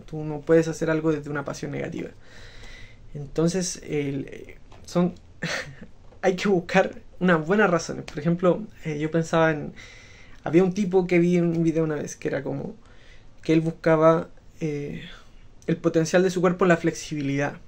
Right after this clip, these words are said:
Entonces hacía ejercicios que le permitieran aumentar la soltura y la flexibilidad de su cuerpo. Entonces me llamó la atención porque no, no e-, él no es un, un ejercicio que busque lo estético, así como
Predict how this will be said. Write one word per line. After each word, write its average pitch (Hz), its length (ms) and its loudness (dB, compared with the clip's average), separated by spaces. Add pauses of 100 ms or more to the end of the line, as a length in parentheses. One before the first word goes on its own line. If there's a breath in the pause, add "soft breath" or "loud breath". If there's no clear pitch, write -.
(180)
Entonces 156 400 -10
hacía 160 280 0
ejercicios 170 460 -4
que - 120 -8
le 147 100 -4
permitieran 156 680 0 (160)
aumentar 147 680 -2
la 160 120 0
soltura 151 440 -4
y 151 40 0
la 147 80 -6
flexibilidad 143 440 -10
de 135 60 -10
su - 100 -16
cuerpo. - 240 -10
Entonces 160 340 -6 (600 loud breath)
me 175 80 4
llamó 185 200 6
la 262 80 10
atención 233 360 4
porque 202 260 -2
no, 196 300 0 (400)
no 170 260 2
e-, 175 200 0
él 196 260 2 (140)
no 175 180 2
es 196 180 -4
un, 190 440 -2 (840)
un 175 100 0
ejercicio 175 500 -2
que 165 80 -2
busque 156 320 -2
lo 160 100 4
estético, 156 680 -4
así - 200 -6
como 92 720 -10